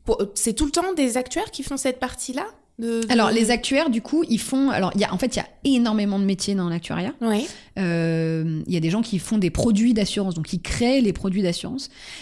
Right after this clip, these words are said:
Speaker 2: Il y a des gens qui font ce qu'on appelle du provisionnement, donc ça, c'est, euh, l'assurance, il faut qu'elle mette de l'argent de côté comme des écureuils pour être
Speaker 1: <laughs>
Speaker 2: capable de pouvoir payer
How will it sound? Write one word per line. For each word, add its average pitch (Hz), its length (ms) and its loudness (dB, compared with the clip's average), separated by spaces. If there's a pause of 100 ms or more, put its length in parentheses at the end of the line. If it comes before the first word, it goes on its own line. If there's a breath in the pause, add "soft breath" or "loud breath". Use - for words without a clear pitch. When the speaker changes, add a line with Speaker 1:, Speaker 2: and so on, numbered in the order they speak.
Speaker 2:
Il 208 60 2
y - 20 4
a 190 60 4
des 208 120 2
gens 240 100 2
qui 254 140 0
font 226 140 -2
ce - 40 -2
qu'on 208 100 -2
appelle 196 180 2
du 180 100 2
provisionnement, 214 720 2
donc 185 160 0
ça, 202 180 0
c'est, 175 360 0
euh, 160 40 0
l'assurance, 170 520 0
il - 40 -6
faut 190 120 -2
qu'elle 180 180 0
mette 202 160 2
de 185 80 0
l'argent 175 260 0
de 185 80 -2
côté 202 240 -2
comme 180 140 -4
des 165 160 -2
écureuils 175 560 -2
pour 170 160 -4
être 175 120 -4
Speaker 1:
<laughs> - 20 -2
Speaker 2:
capable 185 300 0
de 175 60 0
pouvoir 170 360 -2
payer 226 440 4